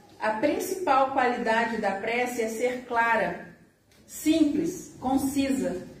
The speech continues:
sem fraseologia inútil, nem luxo de epítetos, que não passam de enfeites, de lantejoulas.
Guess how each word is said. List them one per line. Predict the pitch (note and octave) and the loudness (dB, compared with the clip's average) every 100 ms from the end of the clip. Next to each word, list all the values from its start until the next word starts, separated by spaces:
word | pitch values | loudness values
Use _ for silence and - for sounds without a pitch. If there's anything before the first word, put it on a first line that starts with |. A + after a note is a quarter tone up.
| - | -16
sem | - D#4+ F#4 - | -2 0 0 0
fraseologia | D4+ B3+ C4 B3 A#3 A3+ A3 A3 A3 G3+ G3 | 2 2 2 0 2 2 2 0 0 0 0
inútil, | F#3+ G3+ C#4 - D4+ - - - | -2 -2 -4 -4 -6 -8 -12 -4
nem | A#3 D4 E4+ E4+ | 2 4 4 2
luxo | C4+ E4 F4+ - D#4 | 4 4 4 0 -2
de | C4+ C4+ | -4 0
epítetos, | C4+ C4+ A#3+ A3+ - E3 - - - _ _ - _ _ _ _ | 0 -2 -6 -6 -8 -10 -12 -18 -20 _ _ -20 _ _ _ _
que | C#4+ | 2
não | C#4 D4+ - - | 4 4 2 2
passam | C#4 D4+ - D4 C#4 | 2 2 0 0 2
de | - E4 | 2 0
enfeites, | - - C#4 E4+ D#4+ - - E3 - - - | -2 4 6 6 4 -2 -6 -10 -10 -16 -14
de | G#3+ | -6
lantejoulas. | B3+ C4+ C#4+ D4+ - A#3 A3 G3+ D#3 - - - | -2 0 2 0 0 2 2 2 0 -4 -12 -20